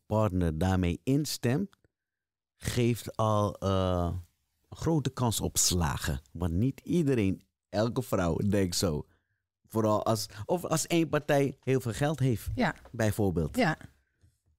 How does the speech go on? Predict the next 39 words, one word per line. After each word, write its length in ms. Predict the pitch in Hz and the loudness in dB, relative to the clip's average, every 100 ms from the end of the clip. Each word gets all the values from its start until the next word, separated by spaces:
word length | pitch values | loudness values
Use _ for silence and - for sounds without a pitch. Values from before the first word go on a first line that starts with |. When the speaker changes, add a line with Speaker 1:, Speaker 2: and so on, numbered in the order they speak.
| _ | _
Speaker 1:
Want 260 | 117 139 202 - | -2 -2 -2 -4
dat 180 | 139 - | -6 0
zou, 240 | 156 156 | 0 2
zou 220 | - 160 | 2 2
jij, 360 | 160 151 - - _ - | 2 0 -4 -10 _ -8
prinsesje 520 | 147 151 - 170 139 | 0 0 2 2 2
toch? 260 | 151 208 - | 0 -4 -2
Vroeger, 420 | 190 156 160 262 247 | 0 2 0 -2 -2
prinsesje? 640 | 185 175 160 160 208 294 _ | 0 2 2 2 0 -4 _
Speaker 2:
Ja. 220 | 202 170 - | -2 -2 -2
Ja. 60 | - - _ _ _ _ | -12 -20 _ _ _ _
Speaker 1:
Eh, 200 | - 135 | -2 0
stel 240 | 135 180 160 | 2 2 2
nou 180 | 147 135 | 2 0
voor 280 | - 160 156 | 0 2 2
dat 180 | 151 | 2
je 80 | 147 | 2
die 120 | 143 | 2
hele 300 | 135 143 135 | 4 4 4
journey 360 | 113 135 147 147 | 4 2 4 4
hebt 180 | 135 - | 2 0
gedaan 380 | 127 123 147 - - - | 0 2 0 -6 -14 -4
en 160 | 117 | 0
hij 180 | 113 131 | 2 2
komt 240 | 127 143 131 | 2 0 2
bij 120 | 127 | 2
jou: 220 | 131 131 - - | 2 0 -6 -2
"Hey, 200 | 139 117 | 0 2
we 80 | |
gaan 220 | 113 127 117 | 0 2 2
een 120 | 107 | 2
contract 640 | 101 87 - 101 - - | -2 -2 -2 -2 -2 -8
even 260 | 80 73 76 | -4 -2 0
neerzetten." 580 | 67 - - - - - - | 0 0 -2 -4 -10 -12 -2
Speaker 2:
Ja. 240 | 165 131 - - | 0 2 -2 -6
Speaker 1:
Accepteerde 540 | 127 - 156 185 190 | -4 -2 0 0 2
je 80 | 190 | 2
dat, 200 | 175 - | 0 -4
prinsesje, 540 | 208 185 175 175 254 | 0 0 2 0 0